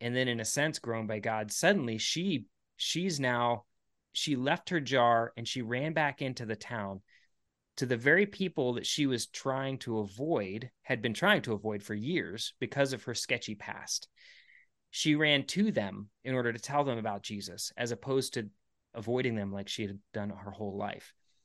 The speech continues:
That was someone owned by God. She was no longer living according to her agenda. She was completely sold out and submitted to God's will, uh, in her,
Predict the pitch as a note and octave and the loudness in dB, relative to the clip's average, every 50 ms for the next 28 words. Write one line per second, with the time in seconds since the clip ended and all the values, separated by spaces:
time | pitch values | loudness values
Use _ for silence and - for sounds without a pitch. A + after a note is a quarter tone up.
0 | _ _ _ _ _ _ _ - A2+ C3 C#3+ D#3+ - E3 E3+ D3+ - - - D#3 | _ _ _ _ _ _ _ 2 6 6 6 6 6 4 2 2 2 2 2 2
1 | C#3+ C#3 C#3 C3+ C3 C3 C3 A#2+ - - A#2+ B2+ B2+ B2+ B2+ B2 A2 G2+ G#2+ G2+ | 2 2 2 2 2 0 0 -2 -4 -4 -2 0 0 2 0 0 0 -2 -2 -2
2 | G2+ G2 A2 G2 G2 G2+ G#2 A2 - - C3 B2 A#2 G#2 A2+ A#2 B2 B2+ C3+ C#3+ | -2 -2 -4 -4 -4 -6 -10 -10 -6 -4 -4 -4 -4 -2 -2 0 2 4 4 4
3 | D#3 D#3 D3+ C#3 C3+ C3 B2+ B2+ A#2 B2 A#2+ A#2 A#2 A#2 A2 - _ _ _ _ | 4 2 2 2 2 2 0 0 0 0 0 2 2 0 -2 -4 _ _ _ _
4 | _ _ _ _ _ _ - A#2+ A#2+ B2 B2+ B2 C3 C3 A#2+ A2+ - - A#2+ A#2 | _ _ _ _ _ _ -6 0 2 2 4 4 4 2 0 0 -2 -2 0 0
5 | A#2 A#2 A#2+ G#2+ G#2+ - A2+ A2+ A#2 A2+ G#2 A2 G#2 G2 G2 G2 F#2+ F#2+ F#2+ F#2+ | 0 0 0 -2 -4 -4 -2 -2 -2 -2 -2 -2 -2 -2 -2 -4 -4 -4 -4 -6
6 | F#2+ _ _ _ _ _ _ _ _ _ _ _ _ _ _ _ _ _ - - | -8 _ _ _ _ _ _ _ _ _ _ _ _ _ _ _ _ _ -12 -8
7 | - C3+ B2 - - B2 G#2+ - - C#3 C#3 C#3 C3 C#3 C3 - - D#3 C#3 C3+ | -6 -4 -4 -6 -6 -10 -12 -8 -4 -2 -2 0 0 0 -2 -2 0 -2 -2 0
8 | A#2+ A#2+ A2 A2 G#2+ A2 - A2 A2+ G#2+ - - A#2 G#2+ G#2 A2 A2+ A#2+ A#2 A2 | 2 2 4 4 2 0 0 -4 -6 -4 -2 -2 -4 -2 -2 -2 0 0 0 0
9 | G#2 G2+ G2 G2+ - _ _ _ _ _ _ _ _ _ - - A#2 G2+ B2 C3 | 0 -2 -4 -6 -12 _ _ _ _ _ _ _ _ _ -6 -4 -2 2 2 4
10 | C3 C#3+ D#3 D#3+ C3 - - G2 G#2+ G#2 F#2+ F#2 F#2 F#2 G2+ - _ _ _ _ | 6 6 6 4 4 2 -6 -4 -4 -4 -4 -4 -6 -8 -10 -14 _ _ _ _
11 | _ _ _ _ _ _ - G#2 G2+ G2 - - C3+ C#3 C3+ A#2+ - - G2+ G2 | _ _ _ _ _ _ -12 -8 -8 -8 -6 -2 -2 -2 -2 -2 -4 -6 -6 -6
12 | G2 G2 - | -6 -8 -12